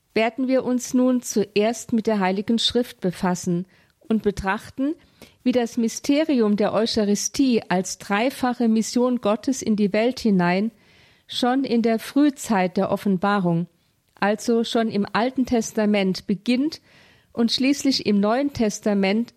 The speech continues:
seinen Höhepunkt und seine Vollendung erfährt. Im zweiten Teil des Vortrags werden wir dann einen Blick auf die allmähliche Entwicklung der eucharistischen Anbetung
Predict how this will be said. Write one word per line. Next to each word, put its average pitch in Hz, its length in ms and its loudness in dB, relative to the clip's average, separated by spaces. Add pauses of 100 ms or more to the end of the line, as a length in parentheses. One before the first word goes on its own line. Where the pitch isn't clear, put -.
seinen 196 540 0
Höhepunkt 254 720 0
und 202 100 0
seine 196 300 0
Vollendung 190 680 -2
erfährt. 170 640 -2 (1800)
Im 254 140 2
zweiten 262 480 -4
Teil 208 360 0
des 262 200 -6
Vortrags 233 720 -2 (140)
werden 220 440 -2
wir 190 140 2
dann 214 400 0 (440)
einen 208 300 0
Blick 262 440 -4 (220)
auf 220 200 -2
die - 160 0
allmähliche 220 720 0
Entwicklung 220 800 0
der 190 160 0
eucharistischen 226 800 -2
Anbetung 240 840 -2